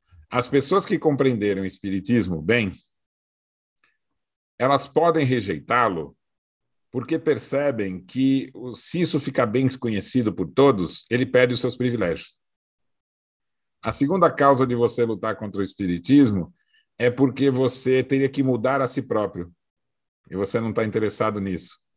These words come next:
né? Ah, não é tão fo-, ah, é, é menos importante o fanatismo,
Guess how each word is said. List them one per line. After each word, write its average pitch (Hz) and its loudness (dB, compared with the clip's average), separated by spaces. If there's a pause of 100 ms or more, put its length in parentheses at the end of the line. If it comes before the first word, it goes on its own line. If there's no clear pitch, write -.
né? 113 -8 (500)
Ah, 110 -2 (440)
não 196 4
é 196 6
tão 196 2
fo-, - -6
ah, 107 -2
é, 80 -10
é 143 2
menos 170 4
importante 139 2
o 127 0
fanatismo, 120 0